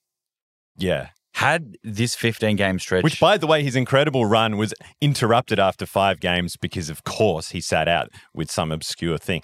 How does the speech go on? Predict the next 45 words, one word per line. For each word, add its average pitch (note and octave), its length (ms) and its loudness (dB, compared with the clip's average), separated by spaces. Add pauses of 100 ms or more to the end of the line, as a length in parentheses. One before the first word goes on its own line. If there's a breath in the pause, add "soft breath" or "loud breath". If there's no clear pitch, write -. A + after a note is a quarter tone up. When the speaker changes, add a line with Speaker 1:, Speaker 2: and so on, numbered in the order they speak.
Speaker 2:
The A2+ 80 -2
Speaker 1:
Like, B2 120 -2
Speaker 2:
flu. G3+ 140 6
Speaker 1:
it - 20 2
was E3+ 120 2
the A2 80 -6
flu C#3 340 2
this A#2+ 180 -4
time. D#2+ 400 -4
Speaker 2:
Oh, G2 340 0
fuck, - 400 -20
Speaker 1:
He D#3 80 0
was C#3 120 2
Speaker 2:
man. A2+ 80 2
Speaker 1:
well D3+ 140 4
enough D#3 200 0
to - 80 -8
suit B2 340 0
up, A#2 200 4
not G#2+ 180 0
well G#2 180 2
enough G2+ 220 -2
to G2 100 -10
finish F#2 320 -4
the E2 80 -8
game. D#2+ 260 -2
I've D#2+ 140 -4
never A2+ 220 0
seen A#2 240 -2
a G#2+ 40 0
guy F#2 260 2
with F2 100 -6
a E2 40 -6
lower F2+ 220 2
pain F2 300 -6
threshold E2+ 420 -4
in E2 80 -4
my D2 120 -4
life. D#2+ 420 -2 (260 loud breath)
He C#3 200 2
is, C#3+ 120 -2 (180 loud breath)
you D3+ 180 0
look, C3+ 300 0
I B2 120 4
was, B2+ 200 -4